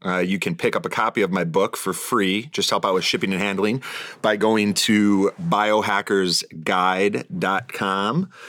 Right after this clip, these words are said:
It is, well, at least the version that I have in my hands is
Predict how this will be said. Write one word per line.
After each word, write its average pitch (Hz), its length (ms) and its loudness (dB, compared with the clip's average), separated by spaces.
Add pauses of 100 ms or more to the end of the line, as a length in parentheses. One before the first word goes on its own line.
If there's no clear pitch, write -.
(280)
It 117 220 4
is, 95 840 4
well, 98 80 4
at 90 60 0
least 104 220 0
the 101 80 2
version 92 680 2
that 92 120 0
I 95 200 0
have 92 280 0
in 90 120 0
my 87 180 -2
hands 95 760 -2
is 90 460 4